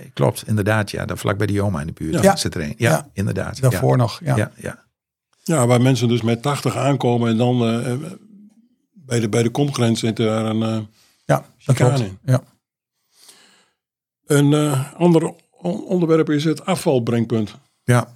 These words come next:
Speaker 3: Hoe staan jullie daarin?
Speaker 1: Het is een basisvoorziening, moet gewoon blijven. Het heeft even geduurd dat het ook, eh, bij deze wethouder goed is doorgedrongen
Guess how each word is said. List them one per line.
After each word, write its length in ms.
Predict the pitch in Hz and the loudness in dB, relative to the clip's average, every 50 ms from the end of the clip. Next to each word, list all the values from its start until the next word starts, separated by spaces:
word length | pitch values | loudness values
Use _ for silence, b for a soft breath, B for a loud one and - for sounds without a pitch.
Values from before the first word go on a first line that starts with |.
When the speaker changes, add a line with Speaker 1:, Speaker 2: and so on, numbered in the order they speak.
| _ _ | _ _
Speaker 3:
Hoe 280 | - 160 165 165 165 | -4 -4 -4 -4 -6
staan 300 | - - - 156 156 156 | -10 -10 -6 -4 0 0
jullie 180 | 151 143 131 110 | 2 2 2 0
daarin? 240 | 98 101 104 101 95 92 - _ _ | 0 -2 -4 -4 -6 -8 -12 _ _
Speaker 1:
Het 80 | _ - | _ -8
is 60 | 117 | -4
een 80 | 107 92 | -2 0
basisvoorziening, 720 | 101 95 92 92 113 107 92 110 104 90 104 104 95 92 98 | 2 2 2 2 0 0 -2 -2 0 2 2 2 2 2 0
moet 140 | 104 98 | 0 0
gewoon 180 | - 117 98 95 | 0 0 0 2
blijven. 440 | 98 98 95 98 98 101 101 85 - _ _ _ _ _ _ | 2 2 2 2 0 -2 -6 -10 -12 _ _ _ _ _ _
Het 80 | - | 0
heeft 200 | 107 104 107 - | 2 4 4 4
even 220 | 117 113 113 107 107 | 4 4 4 4 2
geduurd 300 | - 95 104 110 110 104 | 2 2 4 6 6 6
dat 140 | 104 101 98 | 6 4 4
het 160 | 95 95 95 | 2 2 2
ook, 240 | 95 104 101 - - | 2 0 0 -2 -6
eh, 100 | - 101 95 95 | -4 -4 -2 -2
bij 380 | 95 90 92 90 87 90 92 | -2 0 0 0 0 -2 -2
deze 240 | 87 90 98 85 90 | 0 0 0 0 2
wethouder 440 | 85 101 110 - 95 117 107 101 101 | 2 2 2 2 2 0 2 0 0
goed 160 | - 120 104 | -2 -2 -2
is 100 | 101 98 | -2 0
doorgedrongen 640 | 101 101 104 101 95 95 92 92 92 92 92 104 | 2 2 2 2 2 0 0 0 0 0 -2 -4